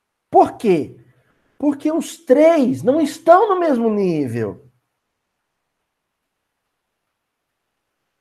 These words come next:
Entenderam? Então, Jesus, lá em, como é que era lá em Cafarnaum? Ué,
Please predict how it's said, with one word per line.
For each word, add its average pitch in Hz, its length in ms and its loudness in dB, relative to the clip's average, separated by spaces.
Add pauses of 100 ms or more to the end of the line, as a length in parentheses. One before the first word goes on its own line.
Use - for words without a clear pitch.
(220)
Entenderam? 262 720 6 (1400)
Então, 359 300 4
Jesus, 339 720 2
lá 262 180 8
em, 285 340 0
como 302 200 4
é 339 80 6
que 320 100 -2
era 226 240 8
lá 196 160 6
em 180 80 2
Cafarnaum? 156 960 0 (2250)
Ué, - 220 -4